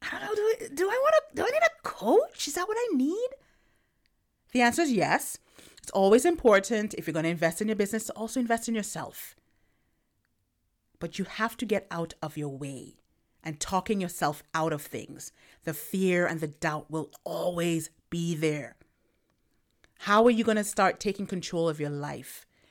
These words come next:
You take control by doing small things. Get out of your way and get on my calendar, okay? I am rooting for you.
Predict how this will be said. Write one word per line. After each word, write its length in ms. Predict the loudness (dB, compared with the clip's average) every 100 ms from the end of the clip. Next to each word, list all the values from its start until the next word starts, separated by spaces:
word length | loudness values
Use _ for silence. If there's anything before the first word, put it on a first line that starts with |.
| _
You 120 | -12
take 300 | -10 -6 -6
control 440 | -6 -8 -4 -4 -4
by 140 | -8
doing 240 | -6 -6 -6
small 300 | -4 -4 -4
things. 440 | -10 -18 -20 -20 _ _ _ _ _ _ _ _ _ -8
Get 180 | -6
out 160 | -2 2
of 100 | 6
your 120 | 6
way 160 | 6 4
and 240 | 0 -4
get 200 | -4 -2 -2
on 180 | 0
my 100 | 0
calendar, 520 | 0 2 2 0 -6 -14 _ -4
okay? 360 | 4 4 2 _ _ _ _ 4
I 300 | 8 8 6
am 260 | 2 0 0
rooting 520 | 0 0 0 -2 -2
for 340 | -2 2 2
you. 380 | 2 0 -2 -4